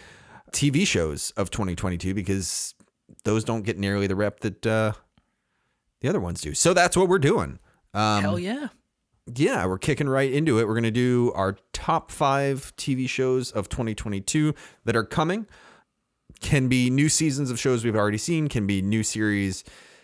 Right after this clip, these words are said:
Speaker 1: Um, I think the only rule we re-, really put in place was things that haven't come out yet.
Speaker 2: Yeah. Mm-hmm.
Speaker 1: Um, it being, you know,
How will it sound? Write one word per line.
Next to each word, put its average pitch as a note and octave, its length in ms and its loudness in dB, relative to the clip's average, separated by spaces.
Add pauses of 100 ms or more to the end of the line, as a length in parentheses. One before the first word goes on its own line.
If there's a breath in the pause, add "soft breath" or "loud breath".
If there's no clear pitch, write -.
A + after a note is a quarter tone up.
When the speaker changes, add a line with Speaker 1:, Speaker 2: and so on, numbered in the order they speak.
(200 loud breath)
Speaker 1:
Um, F2+ 440 -2
I - 60 -6
think A2+ 220 -4
the A2 100 -4
only G#2 240 -2
rule F#2+ 260 0
we F2 120 -2
re-, F2 240 -2 (120)
really F#2 280 -2
put - 260 -2
in E2+ 160 -4
place F2 380 -4
was E2 500 -6
things F#2 280 -4
that F2 120 -6
haven't F2 320 -6
come F2 160 -8
out E2+ 240 -8
yet. G2 300 -4 (680 loud breath)
Speaker 2:
Yeah. E3 260 0 (120)
Mm-hmm. D#3+ 200 -6 (500)
Speaker 1:
Um, D#2+ 300 -2
it G2 180 -2
being, F2+ 460 -2 (120)
you F#2 140 -4
know, D2+ 220 -8